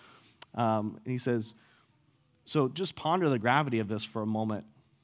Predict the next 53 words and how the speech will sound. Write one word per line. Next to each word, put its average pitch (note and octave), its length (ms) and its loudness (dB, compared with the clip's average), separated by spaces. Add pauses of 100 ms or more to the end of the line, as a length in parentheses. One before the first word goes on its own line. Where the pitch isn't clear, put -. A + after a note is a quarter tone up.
(420)
that A#2+ 140 -4
this C#3+ 180 0
is C3+ 120 -2
included A2+ 400 -2
in G2+ 140 -8
this F#2 200 -10
list. G2+ 260 -8
It's G#2 140 -10
not C3 300 -4
small A#2+ 260 -4
potatoes. G#2+ 640 -8 (300)
Well, B2 100 -4
I B2 40 -2
think D#3+ 180 -2
we D#3 80 2
tend C3+ 200 0
to A2 120 0
un-, A#2+ 160 0
underestimate A#2 600 -4
the F#2+ 80 -12
gravity A2 400 -4
of G2 100 -6
sin G2+ 300 -8
that D#2+ 100 -12
this G#2+ 180 -8
represents G#2 520 -12
because B2+ 160 -4
it's C3 120 -6
a A2 60 -10
culture - 360 -8
thing. - 280 -16 (220)
It's - 100 -12
like, A#2+ 160 -6
eh, G#3+ 160 -2 (440)
there's D3+ 140 2
some F#3+ 200 6
things D3 180 2
we C#3 120 4
look C#3+ 160 2
at C#3+ 40 4
and A#2+ 80 -2
we're B2 80 -2
like, A#2+ 160 -4
"Oh, B2 260 2
that's B2+ 280 2
sin." G#2+ 420 -4 (440)
<laughs> A2+ 420 2 (520)
But A#2+ 160 0
that, E3+ 240 -2
that's A#2 200 -2
a - 20 -2
little G#2 220 -4
sin. - 300 -12